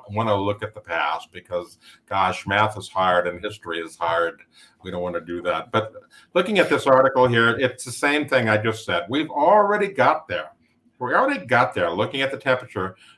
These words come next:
over the past, you know, a couple hundred years. Uh, and unfortunately, we don't have temperatures all the way back to the time of Christ. We don't have thermometers back then. But, you know, I'll tell you what,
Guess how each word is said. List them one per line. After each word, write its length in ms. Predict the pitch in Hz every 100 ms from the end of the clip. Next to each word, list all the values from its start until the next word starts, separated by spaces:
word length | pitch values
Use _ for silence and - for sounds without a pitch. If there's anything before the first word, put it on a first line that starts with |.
| _
over 540 | 110 110 110 107 104 _ _ 113 107
the 100 | 107
past, 520 | 113 104 104 - -
you 120 | 113
know, 120 | 98
a 40 | 98
couple 300 | - 120 117
hundred 300 | 117 107 107
years. 400 | 165 170 101 - _ _ _ _ -
Uh, 140 | 156
and 80 | 156
unfortunately, 760 | 190 - 233 302 - 190 147 147
we 200 | 135 196
don't 280 | 190 180 -
have 400 | 139 147 120 107
temperatures 480 | 135 131 120 123 113
all 180 | 120
the 80 | 123
way 140 | 120 110
back 280 | 101 98
to 80 | -
the 100 | 101
time 300 | 98 101 95
of 120 | 90
Christ. 320 | - 90 78 -
We 80 | 110
don't 140 | 117
have 240 | 117 113
thermometers 580 | - 90 82 82 82 82
back 340 | _ 85 82 _
then. 180 | 78 76 _ - -
But, 100 | -
you 60 |
know, 100 | 196
I'll 240 | 202 165 143
tell 260 | - 185
you 100 | 180 156
what, 320 | 156 135